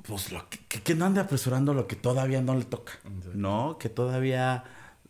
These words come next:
Speaker 1: pues, si no llegan las cosas es porque todavía no, los tiempos de Dios son perfectos y en, en el momento en el que tengan que llegar van a llegar las cosas.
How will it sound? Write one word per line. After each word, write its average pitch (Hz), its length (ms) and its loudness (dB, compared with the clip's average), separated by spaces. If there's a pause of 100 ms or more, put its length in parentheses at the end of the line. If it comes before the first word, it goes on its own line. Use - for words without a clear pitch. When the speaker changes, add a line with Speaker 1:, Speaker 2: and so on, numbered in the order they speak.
(180)
Speaker 1:
pues, 95 160 -4
si - 560 -4
no 117 180 4
llegan 139 540 4
las 120 160 0
cosas 131 340 -2
es 117 100 -6
porque - 280 -6
todavía 113 480 2
no, 110 160 2
los 98 320 2
tiempos 113 360 -2
de 104 120 2
Dios 110 600 0 (340)
son 110 260 -2
perfectos 113 600 -2
y 95 380 0
en, 95 160 0
en 95 220 -2
el 98 60 0
momento 101 340 0
en 95 60 -6
el 95 40 -14
que - 60 -20
tengan 107 200 -4
que 98 60 -2
llegar 95 180 0
van 101 160 -2
a 95 40 -2
llegar 90 180 -4
las 87 160 -6
cosas. 139 480 -4